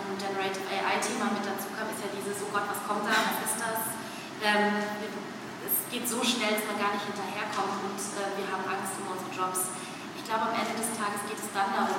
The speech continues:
wirklich in dem Sinne Education zu schaffen für das, für die Tools, die wir dort haben, um dann damit weiterzukommen. Und ich glaube, deswegen ist das ein wichtiges Thema, ähm, wie das Ganze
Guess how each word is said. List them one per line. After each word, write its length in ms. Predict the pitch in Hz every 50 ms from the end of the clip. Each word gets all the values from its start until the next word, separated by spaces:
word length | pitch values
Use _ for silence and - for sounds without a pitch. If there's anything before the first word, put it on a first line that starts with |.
| -
wirklich 400 | - 208 202 - 208 202 202 202 - - - - - - - - - - 214
in 80 | 208 208
dem 180 | 214 226 254 269 254
Sinne 500 | - 208 202 202 - 190 - - - - - - - -
Education 560 | - 196 - 196 202 208 214 214 220 - 233 - -
zu 80 | 233 -
schaffen 240 | - 196 - - - -
für 140 | 202 190 185
das, 340 | 185 180 - - - - - - - - - -
für 60 | -
die 140 | 226 220 226
Tools, 340 | 233 233 247 262 254 - 254
die 160 | - - 226
wir 80 | 208 214
dort 160 | 202 196 202
haben, 320 | 196 202 214 226 240 240 - - - - 208
um 140 | 202 208 202
dann 560 | 202 202 208 202 - 214 226 226 233 - - - 185
damit 240 | 185 185 185 185 180
weiterzukommen. 800 | 185 185 196 208 208 - - - - - - - - - -
Und 20 | - -
ich 20 |
glaube, 240 | - 170 170 175 185 180
deswegen 340 | 185 185 180 - 202 190 190 190
ist 80 | 190 190
das 140 | 196 196 196 196 - - - - - - - - -
ein 160 | 190 208 214
wichtiges 460 | 214 214 - 214 214 - - - - -
Thema, 560 | 214 214 208 202 202 208 208 202 - 208 196
ähm, 380 | 190 190 190 180 180 - - - - - - - -
wie 80 | 202
das 160 | 208 202 202
Ganze 340 | 180 180 185 - - 196 196